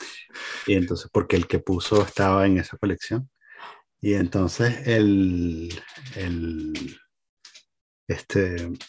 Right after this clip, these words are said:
eh, y por su-, y, y por supuesto, hay un montón de gente <clears throat> de ese, eh, club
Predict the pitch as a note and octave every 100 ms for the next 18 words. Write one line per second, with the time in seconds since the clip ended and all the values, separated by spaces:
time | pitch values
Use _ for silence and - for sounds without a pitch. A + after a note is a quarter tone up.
0 | _ _ _ _ - - - A#2+ A2 A#2
1 | A2+ G2+ - A#2+ A#2 - - G2+ A2 -
2 | D3 G#2+ - D#3 G2+ G2+ A2 A2 G#2+ B2
3 | A#2+ G#2+ A#2+ A#2 _ _ _ C3+ C#3 A#2+
4 | - - _ _ _ _ _ _ _ _
5 | _ _ - - - F#2+ F2+ E2+ - G#2+
6 | G2+ F2 E2 _ _ _ F3+ C3 - G#2+
7 | G#2 G#2+